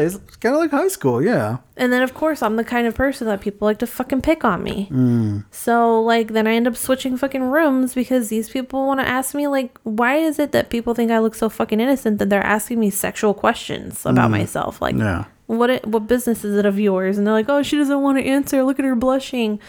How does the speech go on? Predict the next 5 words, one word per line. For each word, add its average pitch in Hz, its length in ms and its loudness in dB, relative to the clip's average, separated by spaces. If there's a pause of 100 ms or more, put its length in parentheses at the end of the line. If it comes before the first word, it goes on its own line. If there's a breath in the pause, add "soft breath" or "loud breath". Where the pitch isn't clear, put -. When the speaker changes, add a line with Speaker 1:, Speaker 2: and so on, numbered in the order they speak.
(280 loud breath)
Speaker 2:
No 349 200 2
shit, - 340 -2
I'm 247 160 -4
fucking 392 320 0
seventeen. 381 880 0